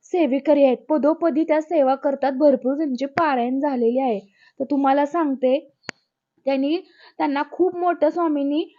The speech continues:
प्रचिती दिल्या, साक्षात साक्षात्कार दिलाय, अनुभव दिलाय. तर तो कोणता? बघा, श्री स्वामी समर्थ, जय जय स्वामी समर्थ.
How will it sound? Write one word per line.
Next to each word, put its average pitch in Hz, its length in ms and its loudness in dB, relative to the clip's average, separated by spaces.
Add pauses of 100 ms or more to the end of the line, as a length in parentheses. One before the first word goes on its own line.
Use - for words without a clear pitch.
(100)
प्रचिती 277 460 0
दिल्या, 269 480 2
साक्षात 294 440 -2
साक्षात्कार 294 640 0
दिलाय, 269 260 2 (100)
अनुभव 262 380 6
दिलाय. 262 320 4 (360)
तर 285 100 0
तो 311 180 0
कोणता? 302 560 2 (340)
बघा, 247 180 2
श्री 320 200 2
स्वामी 294 320 0
समर्थ, 277 400 0
जय 254 260 6
जय 240 160 8
स्वामी 233 280 2
समर्थ. 208 460 -2